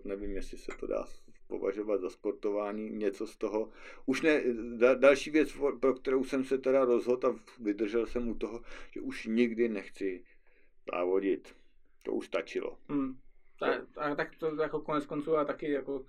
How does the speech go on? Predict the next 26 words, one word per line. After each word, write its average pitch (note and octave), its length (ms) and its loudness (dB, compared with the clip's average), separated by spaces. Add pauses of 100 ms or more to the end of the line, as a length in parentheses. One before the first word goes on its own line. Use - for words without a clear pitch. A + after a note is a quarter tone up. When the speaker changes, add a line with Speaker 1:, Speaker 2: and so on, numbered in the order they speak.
Speaker 1:
To, A#2+ 120 2
Speaker 2:
od A#2+ 160 -4
Speaker 1:
to A#2+ 200 10
Speaker 2:
té A#2+ 60 8
doby, C#3+ 120 4
co - 100 -6
jsem D3+ 140 -4
slez C#3+ 220 0
z - 60 -14
kola, C#3+ 380 0 (180)
já D#3 120 -4
ve D3 80 -4
finále D3 220 0
běhám, B2+ 380 2
na A#2+ 80 -6
kole C3 300 0
jsem, C3 140 -4
Speaker 1:
No. A2+ 220 4
Speaker 2:
mám B2+ 220 -6
letos C#3 300 -8
najeto C3+ 480 -4 (640)
asi - 160 -20
šedesát - 440 -10
kilometrů, C#3 640 -4
naběháno C3 520 -4
mám C3+ 300 -6